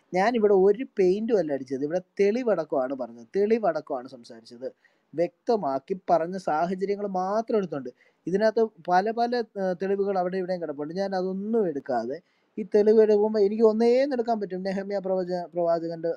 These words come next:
പ്രവചനത്തിന്റെ പുസ്തകങ്ങൾ എടുക്കാം, യെശയ്യാ പ്രവചനം എടുക്കാം, പിന്നെ വിലാപങ്ങളിലുണ്ട്. എനിക്ക് അങ്ങനെ പല ഭാഗങ്ങളും ഇവിടെ എടുക്കാൻ പറ്റും. എടുത്തു കഴിഞ്ഞാൽ ഞാനിത് ഒന്നൊന്നര മണിക്കൂർ പ്രസംഗിക്കുകയും ചെയ്യും ഈ വിഷയം. മക്കൾ ഇരുന്നിട്ട് ഇവിടെ, മക്കളാണ് ഇരുന്ന് മെഴുകാൻ വരുന്നത്, നമ്മളല്ല.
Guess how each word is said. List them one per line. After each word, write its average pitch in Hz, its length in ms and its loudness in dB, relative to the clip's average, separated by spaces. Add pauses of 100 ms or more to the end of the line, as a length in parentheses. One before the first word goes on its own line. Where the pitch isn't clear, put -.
(140)
പ്രവചനത്തിന്റെ 160 580 -12
പുസ്തകങ്ങൾ 156 440 -6
എടുക്കാം, 180 240 0 (360)
യെശയ്യാ 190 260 0
പ്രവചനം 175 480 0
എടുക്കാം, 214 260 -2 (380)
പിന്നെ 160 480 -2
വിലാപങ്ങളിലുണ്ട്. 185 960 6 (140)
എനിക്ക് 220 220 -4
അങ്ങനെ 240 300 -6
പല 208 180 -2
ഭാഗങ്ങളും 226 500 -2
ഇവിടെ 226 160 -2
എടുക്കാൻ 208 300 -2
പറ്റും. 147 280 -12 (680)
എടുത്തു 202 280 0
കഴിഞ്ഞാൽ 240 220 0
ഞാനിത് 233 380 -2
ഒന്നൊന്നര 226 420 0
മണിക്കൂർ 214 360 -2
പ്രസംഗിക്കുകയും 226 720 -2
ചെയ്യും 160 300 0
ഈ 143 40 -2
വിഷയം. 120 300 -10 (880)
മക്കൾ 180 320 2
ഇരുന്നിട്ട് 240 320 2
ഇവിടെ, 208 160 6
മക്കളാണ് 254 560 0
ഇരുന്ന് 240 200 2
മെഴുകാൻ 214 380 4
വരുന്നത്, 185 280 -2
നമ്മളല്ല. 170 600 0